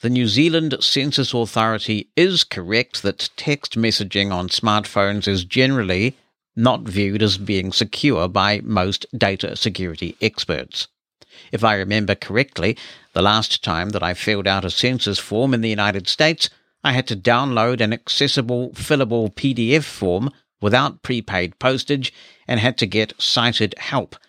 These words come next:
to sign the form. Thanks, Ken. I'm pleased to say we have our solution here. And you're right, of course, about security concerns with text messaging, but let's not forget what the alternative is. The alternative is somebody putting a letter in your mailbox,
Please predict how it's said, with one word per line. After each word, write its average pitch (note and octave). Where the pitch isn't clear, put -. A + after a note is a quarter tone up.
to B2
sign G2+
the G#2+
form. E2
Thanks, D#3
Ken. F#3+
I'm G#2
pleased B2+
to A2+
say A#2
we G#2
have A#2
our A2
solution A2
here. F#2+
And D3+
you're C3+
right, C#3+
of G2
course, A#2+
about F#2+
security G#2+
concerns G2
with F#2+
text -
messaging, F2+
but C3+
let's E3+
not F#3
forget C#3
what A#2
the A2
alternative A#2
is. C#2
The C#3+
alternative C#3+
is C3
somebody B2
putting B2
a G#2+
letter A#2
in A2+
your G#2+
mailbox, G2+